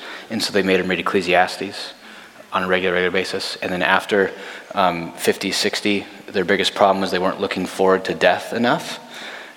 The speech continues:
and to be united with, as the bride with the groom of Christ, and that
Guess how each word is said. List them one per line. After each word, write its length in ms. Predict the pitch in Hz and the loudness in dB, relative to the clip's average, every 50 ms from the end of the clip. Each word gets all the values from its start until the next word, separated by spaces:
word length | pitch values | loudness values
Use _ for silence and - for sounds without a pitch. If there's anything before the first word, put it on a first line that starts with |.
| - - | -6 -2
and 160 | 107 95 90 | -2 -2 -2
to 80 | - | -2
be 340 | 92 95 92 90 90 90 90 - | 0 0 2 2 2 0 -2 -4
united 680 | - 98 95 92 92 90 90 92 101 101 101 92 90 | -6 -4 -4 0 2 4 4 4 4 2 2 0 0
with, 400 | 95 92 90 - - - - - - | 0 0 0 -2 -6 -10 -8 -4 0
as 240 | 110 92 87 80 - | 0 0 0 0 -4
the 60 | 90 | -4
bride 280 | 82 92 92 92 90 90 | 2 4 6 6 6 4
with 120 | 90 - | 0 -6
the 60 | 95 | -6
groom 240 | 87 95 92 92 92 | -6 -4 -4 -2 -4
of 100 | 82 - | -4 -2
Christ, 460 | - - 92 90 92 92 - - - | 2 4 4 4 4 2 -2 -6 -6
and 120 | 95 87 85 | -6 -4 -4
that 120 | 78 - | -4 -2